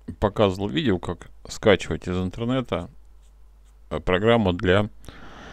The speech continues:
записи с экрана. И кто-то мне пожаловался на то, что при скачивании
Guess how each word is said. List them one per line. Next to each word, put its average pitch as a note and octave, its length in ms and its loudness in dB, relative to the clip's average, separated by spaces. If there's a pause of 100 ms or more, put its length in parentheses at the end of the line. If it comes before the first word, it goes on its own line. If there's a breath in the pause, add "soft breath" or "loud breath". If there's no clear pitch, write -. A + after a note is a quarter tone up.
(840 loud breath)
записи G2+ 380 4
с - 180 -6
экрана. D#2 480 -2 (160)
И F#2+ 260 4 (420 loud breath)
кто-то - 320 4
мне E2+ 200 0
пожаловался F#2 680 2
на F#2+ 80 -2
то, B2+ 220 -8
что - 360 -2 (580 loud breath)
при E2 400 2 (260 loud breath)
скачивании E2+ 760 -2